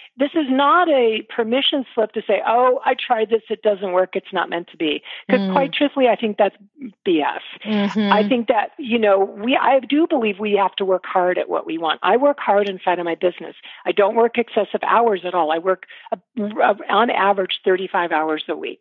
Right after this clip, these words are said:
Speaker 1: Sometimes it's thirty, sometimes it's forty, on average, thirty-five hours a week. However, the hours I'm working in my business, they are intensive. Now, that's my personality. I like a lot of projects.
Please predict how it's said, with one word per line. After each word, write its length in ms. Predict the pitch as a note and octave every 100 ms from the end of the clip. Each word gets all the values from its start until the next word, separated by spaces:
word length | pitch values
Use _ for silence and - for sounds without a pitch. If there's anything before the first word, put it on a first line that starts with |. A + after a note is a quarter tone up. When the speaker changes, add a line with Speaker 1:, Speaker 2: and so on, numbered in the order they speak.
| -
Speaker 1:
Sometimes 320 | F3+ G3 G3+
it's 140 | A3+ -
thirty, 360 | G#3+ G#3 G#3 G3+
sometimes 300 | D#3+ D3+ E3+
it's 140 | G#3+ - -
forty, 340 | E3 D#3+ D#3 - - _
on 160 | - G3
average, 280 | F#3+ G3 -
thirty-five 400 | F#3 F3 F3+ E3+
hours 220 | D#3+ E3
a 40 | G3+
week. 200 | G3+ - - -
However, 480 | G#3 G3 D4+ C4+ F#3+
the 140 | F#3+
hours 300 | G3 G#3 G#3+
I'm 140 | G#3+ F#3+
working 300 | G3 - G3+
in 60 | F#3
my 100 | F3+
business, 320 | A#3 A3+ G#3+ - - - _
they 160 | A3+
are 120 | B3 A#3+
intensive. 640 | A3+ - C4 C4+ - -
Now, 100 | F3
that's 260 | F3 G3+ -
my 140 | G3+
personality. 800 | F#3+ G3+ F#3+ G3+ F#3+ G3 G3 D#3
I 80 | -
like 260 | E3 E3 -
a 40 |
lot 280 | D#3+ D#3 F#3
of 60 |
projects. 560 | A3+ - G#3+ A3 A3 -